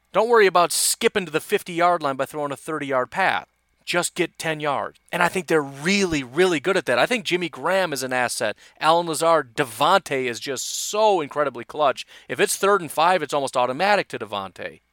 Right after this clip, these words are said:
They're so good at that, but they just don't wanna utilize it. You know, first and ten, and you throw a thirty-yard pass that's incomplete. Now it's second and ten, you run the ball, get two yards, you're in third and eight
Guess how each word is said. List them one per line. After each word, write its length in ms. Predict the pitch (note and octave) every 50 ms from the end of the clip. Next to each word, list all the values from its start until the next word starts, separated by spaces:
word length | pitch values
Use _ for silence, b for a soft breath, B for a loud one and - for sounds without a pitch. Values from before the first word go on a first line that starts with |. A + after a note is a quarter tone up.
| _ _ -
They're 120 | F3 F3
so 360 | D#3+ - - - A#3 A#3 A#3
good 300 | F#3+ C#3+ - A3 B3+ C#4
at 80 | B3 -
that, 200 | - F3+ D#3+ -
but 100 | F3 D#3+
they 100 | F#3+ G3
just 160 | G3 A#3 -
don't 160 | - A3 G#3
wanna 160 | G#3 G3+ F#3
utilize 720 | E3 C#3 B2+ D#3+ B3 D4+ D4+ C#4 F#3 C3 A2+ G#2 G2+ F#2+ G2
it. 100 | G2+ F#2+
You 100 | C#3 D#3
know, 100 | D#3+ D#3
first 320 | - - A3+ B3 A#3+ -
and 100 | G3 E3+
ten, 300 | - - A3+ A#3+ A#3 G#3+
and 120 | F3+ E3 D#3+
you 60 | D#3
throw 300 | - F#3+ G#3 G3+ F#3+ F3
a 60 | E3
thirty-yard 520 | D#3 - - G3 F#3 F#3 F3+ F3+ E3+ D#3
pass 240 | - F#3+ F#3+ F#3+ E3+
that's 160 | - D#3+ -
incomplete. 500 | F3+ F3 D#3+ - C#3+ - G#3 A#3 A#3 A3 - B B B B
Now 160 | F#3 G3 G3
it's 140 | F#3 - -
second 320 | - - A#3 A3+ A3+ G3
and 80 | E3+ D3+
ten, 200 | - E3 F3 F3+
you 120 | F3 E3
run 160 | D#3 F3+ G3
the 80 | F#3+ F3
ball, 240 | D3+ F#3+ G3 G3 F#3+
get 180 | F3 E3+ D#3
two 120 | - G3 F#3+
yards, 380 | E3+ F#3+ G3+ G#3 G#3+ G3+ F3+ - B B B B
you're 140 | G#3 G#3 A3
in 100 | G#3+ -
third 280 | - A3 G#3+ G#3+ G3
and 80 | G#3 A3+
eight 240 | B3+ C4+ A#3+ D#3+ -